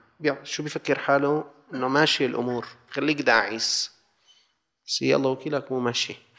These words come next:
هذا استدراج، بعدين في سلتة من فوق. فإخوان، كل واحد بيناتنا: "بل الإنسان على نفسه بصيرة". فآمن مكر الله بالله جاهل،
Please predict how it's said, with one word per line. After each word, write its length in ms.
هذا 200
استدراج، 800
بعدين 240
في 180
سلتة 340
من 100
فوق. 240
فإخوان، 480
كل 160
واحد 240
بيناتنا: 560
"بل 160
الإنسان 480
على 260
نفسه 480
بصيرة". 400
فآمن 640
مكر 420
الله 440
بالله 540
جاهل، 580